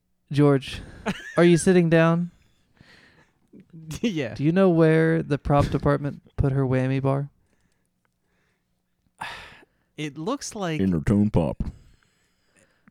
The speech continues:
Speaker 2: it was, it's in, like,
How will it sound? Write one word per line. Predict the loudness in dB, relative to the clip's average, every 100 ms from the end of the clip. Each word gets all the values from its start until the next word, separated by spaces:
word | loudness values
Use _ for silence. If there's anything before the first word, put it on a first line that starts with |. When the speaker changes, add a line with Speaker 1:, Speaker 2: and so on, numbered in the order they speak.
| _ _ _ _ _ _ _
Speaker 2:
it | -6
was, | -6 -8 -10
it's | -10 -10 -10
in, | -8 -6 -4 -6 -8 -12
like, | -12 -10 -10 -14 _